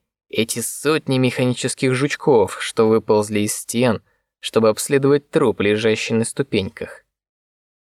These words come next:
Каждый знает, что он должен делать. Каждый передаёт информацию. Ты передаёшь информацию себе и через себя. Ты сеть, ты программа,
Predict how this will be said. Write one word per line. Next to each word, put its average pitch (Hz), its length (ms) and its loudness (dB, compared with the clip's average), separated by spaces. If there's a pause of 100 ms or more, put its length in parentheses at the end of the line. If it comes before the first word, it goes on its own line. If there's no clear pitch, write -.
Каждый 120 520 0
знает, 113 420 2
что - 240 0
он 131 160 2
должен 143 480 2
делать. 120 480 0 (560)
Каждый 107 460 0
передаёт 101 440 2
информацию. 101 840 -2 (720)
Ты - 80 -6
передаёшь 117 560 0
информацию 160 640 0
себе 127 720 -2 (300)
и 104 120 -4
через 107 400 -2
себя. 117 560 -2 (640)
Ты 151 360 0
сеть, 147 760 -6
ты 202 160 -2
программа, 117 1000 0